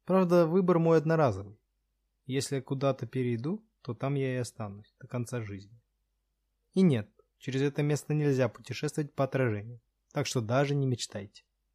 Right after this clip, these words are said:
На лицах обоих отразилось выражение искреннего удивления. Типа даже мысль такая в голову не приходила.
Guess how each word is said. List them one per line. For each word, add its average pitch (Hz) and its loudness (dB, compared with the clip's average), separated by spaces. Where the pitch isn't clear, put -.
На 123 -4
лицах 120 -2
обоих 135 -2
отразилось 143 -4
выражение 127 0
искреннего 147 -2
удивления. 131 -2
Типа 240 0
даже 202 2
мысль 175 4
такая 143 -4
в 110 -2
голову 117 -2
не 113 0
приходила. 101 -10